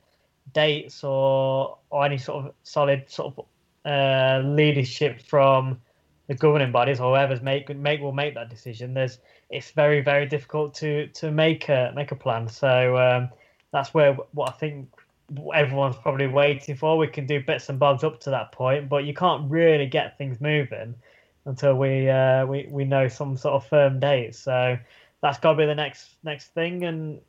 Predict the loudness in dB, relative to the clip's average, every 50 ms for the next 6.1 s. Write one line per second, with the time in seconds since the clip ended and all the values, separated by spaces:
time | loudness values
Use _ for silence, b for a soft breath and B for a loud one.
0 | _ -12 -8 -8 -6 -2 -2 -2 0 0 -2 -2 -2 -4 -2 2 4 4 4 4
1 | 4 4 4 4 2 0 -2 -2 -2 -2 -2 -2 0 2 2 2 0 -2 -8 -10
2 | -12 -12 _ _ _ _ -2 2 2 4 4 4 4 2 0 -4 -8 -12 -12 _
3 | _ _ _ _ _ -10 -10 -10 -6 -4 -2 0 0 0 -2 -6 -6 -8 _ _
4 | _ -4 -4 -4 -4 -8 _ _ -10 -8 0 2 2 2 2 0 0 2 2 2
5 | 2 -2 -2 -2 -2 -2 0 -2 -2 -4 -4 -2 -2 -2 -2 -2 -4 -6 -4 -4
6 | -4 -6